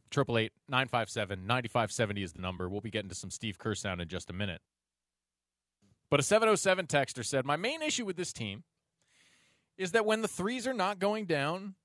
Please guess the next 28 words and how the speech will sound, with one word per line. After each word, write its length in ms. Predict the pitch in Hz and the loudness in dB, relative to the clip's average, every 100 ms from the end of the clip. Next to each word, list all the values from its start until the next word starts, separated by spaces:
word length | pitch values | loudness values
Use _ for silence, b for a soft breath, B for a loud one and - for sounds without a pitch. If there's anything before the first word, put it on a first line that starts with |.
| _ | _
they 140 | 190 | 0
refuse 420 | 208 - 226 262 - | 0 -6 -4 -4 -4
to 80 | 247 | -2
change 320 | 247 254 226 | 0 0 2
it 80 | 254 | 4
up. 240 | 294 - _ _ _ _ _ _ - | 4 0 _ _ _ _ _ _ -8
Kinda 280 | 165 160 208 | 0 2 4
reminds 440 | 226 135 131 135 | 4 4 2 0
me 100 | 185 | -2
of 120 | 190 | -2
the 60 | 180 | -2
Houston 400 | - 147 - 190 | -4 -4 -4 0
Rockets 380 | 110 104 170 190 | 2 2 -4 -4
with 120 | 208 | -2
Harden." 420 | 208 277 185 82 - _ _ _ _ _ _ _ _ _ - b b b b b b b | 4 4 2 -6 -12 _ _ _ _ _ _ _ _ _ -20 b b b b b b b
So 220 | - 214 | 6 8
a 60 | 202 | 8
couple 260 | 220 294 | 4 2
things. 500 | - 123 85 - - - | -2 -10 -16 -14 -12 2
Uh, 480 | 135 123 123 117 123 - _ _ | 6 10 12 10 8 0 _ _
one, 540 | 110 147 196 147 175 180 _ _ _ _ _ _ _ _ _ _ _ _ _ _ _ _ _ _ _ _ _ - | -2 2 4 2 -4 -8 _ _ _ _ _ _ _ _ _ _ _ _ _ _ _ _ _ _ _ _ _ 0
I 240 | 123 185 | 2 2
see 180 | - 123 | -2 -4
your 140 | 135 | -4
point. 340 | 180 117 285 - _ _ _ _ _ _ _ b b b | -4 -6 -6 -10 _ _ _ _ _ _ _ b b b
I 60 | 185 | -2
think 160 | 196 147 | 2 2
it's, 240 | - | 0